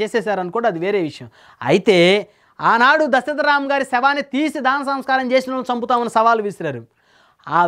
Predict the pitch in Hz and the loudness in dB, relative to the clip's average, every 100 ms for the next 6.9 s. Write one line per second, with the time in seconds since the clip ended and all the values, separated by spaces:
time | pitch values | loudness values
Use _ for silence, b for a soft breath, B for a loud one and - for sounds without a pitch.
0 | 165 190 285 302 320 294 277 247 247 - | 0 -2 0 2 2 -2 -2 -4 -4 -6
1 | 240 214 208 254 254 214 214 226 220 208 | -2 0 0 0 0 0 2 2 0 0
2 | 202 208 196 185 180 190 240 214 196 180 | 2 2 0 -2 -2 0 2 2 2 0
3 | 160 156 147 143 135 135 139 196 196 180 | -2 -4 -4 -4 -6 -8 -8 -4 -2 0
4 | 156 147 135 143 131 123 127 135 156 214 | 0 0 -2 -4 -8 -6 -6 -4 -2 2
5 | 175 170 151 127 127 113 107 _ _ b | 2 2 0 -2 -8 -12 -14 _ _ b
6 | b b b b 135 175 262 294 285 | b b b b -2 0 2 2 2